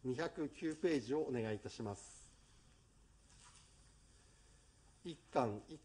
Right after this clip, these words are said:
項一目、一般管理費は、職員人件費のほか、十二節の国保関連システムの保守や改修、管理業務に要する委託料が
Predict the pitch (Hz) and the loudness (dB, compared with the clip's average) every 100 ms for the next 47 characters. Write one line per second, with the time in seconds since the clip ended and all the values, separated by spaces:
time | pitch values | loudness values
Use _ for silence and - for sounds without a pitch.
0 | - 131 107 - 139 104 - 98 - - | 0 0 2 0 -2 -2 -8 -12 -14 -20
1 | - - - 117 - - 160 151 160 156 | -20 -20 -10 -10 -8 -4 -2 -2 0 0
2 | 147 127 113 98 92 - - - - - | 0 -2 -4 -4 -6 -16 -20 -20 -20 -20
3 | - 170 - 151 110 104 143 139 147 131 | -2 -2 2 2 2 2 0 4 2 2
4 | 127 95 90 - 104 - - - - - | 0 -2 -4 -4 -4 -6 -20 -20 -20 -20
5 | - 139 151 175 151 139 - 107 98 - | -12 -2 2 2 0 -2 -2 -6 -6 -10
6 | - - - - - - 180 - - 131 | -20 -20 -20 -20 -20 -8 -6 -6 0 0
7 | 101 - 135 147 156 143 - 143 - 123 | 0 -2 0 2 0 0 -4 -10 0 0
8 | 101 101 107 - - 131 104 85 - 120 | 2 -4 -6 -8 -2 0 0 -4 -6 -4
9 | 117 - 110 98 104 - - - - - | -4 -6 -6 -6 -8 -18 -20 -20 -20 -20
10 | - - - 143 160 160 147 160 123 113 | -20 -20 0 0 2 0 2 4 4 4
11 | 131 131 131 120 123 120 151 143 139 123 | 4 4 0 -2 -2 -4 -2 -2 0 0
12 | 107 120 | 2 0